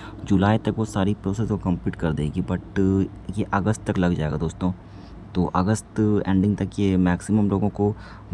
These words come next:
joining letter railway भेज देगी और बचे हुए लोगों को हो सकता है तो सेप-, सेप-, अ, सितंबर की महीना भी, मतलब सितंबर की month भी वो लोग लगा सकते हैं आराम से।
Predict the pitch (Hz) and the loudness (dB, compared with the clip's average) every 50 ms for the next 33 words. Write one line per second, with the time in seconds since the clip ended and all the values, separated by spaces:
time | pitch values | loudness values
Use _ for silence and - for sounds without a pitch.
0 | - - - 92 92 98 98 98 92 95 101 95 87 90 98 87 - 95 87 85 | -6 0 2 4 4 4 4 2 2 2 2 2 2 2 0 0 2 2 2 2
1 | 92 87 - 98 92 - - 120 - - - 90 90 90 90 92 - 104 101 104 | 2 2 0 0 0 0 -2 -4 -2 -2 -2 -2 0 0 0 0 0 0 0 2
2 | 107 101 107 107 101 - 110 104 98 92 92 92 98 - 95 92 - - - 104 | 2 2 0 0 2 2 4 4 4 2 2 0 0 0 -2 -4 -4 -2 0 0
3 | 104 101 - 107 - - 92 - - - - - - 95 90 - - - - - | 0 0 0 -2 -2 -2 -4 -4 -6 -12 -10 -4 -4 -4 -2 -2 -4 -6 -6 -6
4 | - - - - - - - 82 85 90 90 - - - 92 - 101 98 101 95 | -14 -16 -16 -16 -16 -10 -6 -4 -2 -2 -2 -2 -2 -4 -2 2 4 4 4 4
5 | 113 110 110 117 104 98 101 104 101 107 107 104 104 107 107 104 104 95 95 92 | 4 2 4 4 4 4 4 4 4 4 4 4 4 4 4 4 4 2 2 2
6 | 104 98 - - 92 90 - 101 101 104 113 110 113 113 107 110 110 113 101 113 | 0 -2 -2 -2 -4 -2 0 0 2 2 2 2 2 2 4 4 2 2 0 0
7 | 110 - - - - - - - 104 101 104 104 98 95 90 98 107 - 98 92 | -2 -2 -6 -12 -14 -14 -4 2 4 6 8 8 8 8 6 4 4 2 0 -4
8 | - - 101 - - 85 87 87 90 87 80 - 80 87 | -2 0 0 0 0 0 2 2 2 2 0 0 -4 -4